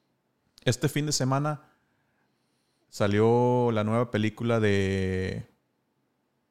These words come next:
etcétera, no importa cuál sea. Y la vamos a ver en la casa, vamos a poner unas, unas palomitas, vamos a agarrar,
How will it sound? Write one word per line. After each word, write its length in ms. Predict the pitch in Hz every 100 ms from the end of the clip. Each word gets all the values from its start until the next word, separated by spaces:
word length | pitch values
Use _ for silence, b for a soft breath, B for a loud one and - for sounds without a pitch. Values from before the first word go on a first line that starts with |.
| _ _ _ _ _ _ _ _ _ -
etcétera, 500 | 107 - 104 - 101
no 160 | 104
importa 380 | 104 101 95 -
cuál 180 | 90 82
sea. 320 | - - - _ _ _ _ _ _ _ _ _ _ _ _ _ _
Y 100 | 110
la 80 | 101
vamos 320 | 101 110 107
a 60 | 104
ver 140 | 98
en 80 | 98
la 120 | 95
casa, 260 | 143 143 139
vamos 280 | 120 120 113
a 100 | -
poner 260 | 104 104
unas, 420 | 104 104 101 -
unas 220 | 107 101 -
palomitas, 800 | 92 98 107 151 143 143 135
vamos 240 | 117 110 107
a 20 |
agarrar, 460 | 101 101 98 95